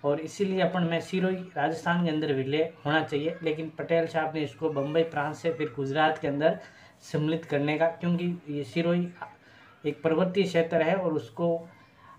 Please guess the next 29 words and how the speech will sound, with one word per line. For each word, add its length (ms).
पर्यटन 380
के 100
दृष्टि 400
से 180
महत्वपूर्ण 600
बताते 380
हैं 220
और 360
ये 280
गुजरात 500
के 60
अंदर 180
सम्मिलित 580
करना 440
चाहते 320
थे, 180
लेकिन 300
ऐसा 320
हुआ 300
नहीं 240
और 200
विरोध 360
चालू 200
हुआ 200
तो 180
आयोग 300
भी 160
बन 260
गया। 160